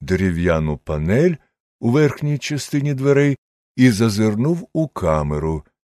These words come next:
«Спить», мовив інспектор. «Можете досхочу помилуватися на нього».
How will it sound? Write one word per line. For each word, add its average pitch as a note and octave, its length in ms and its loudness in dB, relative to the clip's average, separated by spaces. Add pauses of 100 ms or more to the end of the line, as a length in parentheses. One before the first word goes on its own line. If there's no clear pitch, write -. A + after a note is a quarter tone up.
(360)
«Спить», - 1200 -4
мовив D#2 420 -2
інспектор. C#2+ 840 -10 (680)
«Можете A#2 460 2
досхочу G#2 920 -4 (280)
помилуватися E3 920 2
на G2 140 -2
нього». C2+ 360 -12